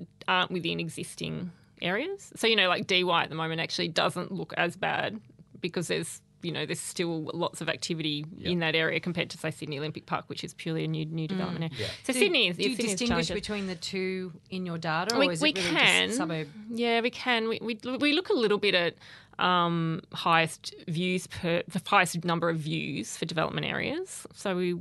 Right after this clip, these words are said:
Speaker 1: we will look at that. But I, I have, I have looked at it in the past, so I have to have a, dig that data out. <laughs>
Speaker 3: 'Cause I, it always amazes me that, and you did draw that distinction that, that you've got developments in areas where there's existing stock, so therefore that's gonna mask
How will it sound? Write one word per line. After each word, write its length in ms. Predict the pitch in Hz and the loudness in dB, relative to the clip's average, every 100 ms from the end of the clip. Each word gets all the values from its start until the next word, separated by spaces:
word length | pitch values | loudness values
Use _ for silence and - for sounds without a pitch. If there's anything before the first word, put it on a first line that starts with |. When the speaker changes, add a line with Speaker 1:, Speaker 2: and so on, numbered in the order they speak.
| - | -4
Speaker 1:
we 220 | 185 180 | 0 0
will 180 | 175 170 | 0 0
look 160 | 151 - | -2 -4
at 60 | |
that. 140 | - - | -4 2
But 80 | |
I, 300 | 190 185 - - | 4 4 0 0
I 60 | 226 | 0
have, 160 | 320 415 | 2 0
I 80 | 349 | 0
have 200 | 453 381 | 0 -2
looked 220 | - 339 | -6 -6
at 80 | 247 | -6
it 40 | |
in 100 | 190 | -6
the 60 | 175 | -6
past, 280 | - 175 | -6 -6
so 80 | - | -6
I 20 | |
have 80 | 202 | -6
to 100 | 220 | -6
have 100 | 196 | -6
a, 40 | 185 | -8
dig 300 | 165 - 165 | -8 -8 -8
that 140 | - | -6
data 240 | - 160 165 | -4 -2 0
out. 260 | 165 226 - | 4 4 4
<laughs> 60 | - | 2
Speaker 3:
'Cause 180 | - | 4
I, 100 | 294 294 | 4 4
it 60 | 285 | 4
always 220 | 330 359 | 2 2
amazes 420 | 349 247 214 220 | 2 2 0 0
me 100 | 226 | -2
that, 140 | 180 165 | 0 0
and 100 | 185 | -2
you 240 | 214 208 | -4 -4
did 180 | 185 226 | -4 -4
draw 160 | 214 190 | -2 -2
that 160 | 170 | -4
distinction 480 | 156 - 180 - 165 | -6 -6 -6 -6 -4
that, 200 | 160 - | -6 -6
that 220 | - 190 - | -6 -6 -6
you've 180 | 175 | -12
got 320 | - 170 - - | -4 -4 -4 -6
developments 800 | 196 226 233 208 - - - - | -2 -2 0 -4 -6 -6 -8 -4
in 160 | 190 | -2
areas 520 | 185 180 180 170 165 | 0 -2 -2 -4 -6
where 360 | - 180 165 165 | -6 -4 -2 -4
there's 200 | 160 160 | -4 -8
existing 580 | 165 165 165 - 160 151 | -10 -8 -8 -8 -8 -10
stock, 360 | - 175 - | -6 -6 -6
so 140 | - 170 | -8 -6
therefore 560 | 165 156 - 160 165 | -6 -8 -6 -4 -2
that's 380 | 165 170 - - | -4 -8 -6 -8
gonna 200 | 185 170 | -6 -6
mask 600 | 156 160 160 147 151 - | -4 -4 -4 -4 -4 -6